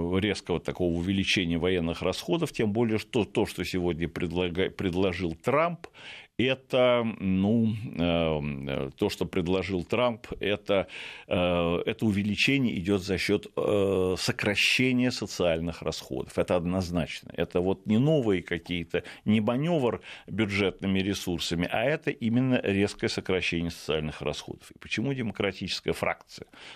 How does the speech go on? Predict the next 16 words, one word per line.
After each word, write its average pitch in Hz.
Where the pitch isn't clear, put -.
вот 101
так 95
вот 73
поддержала 101
этот -
военный 92
бюджет? 85
Ну, 131
с -
моей 123
точки 117
зрения, 107
м, 98
здесь 113
есть 120
какая-то, 92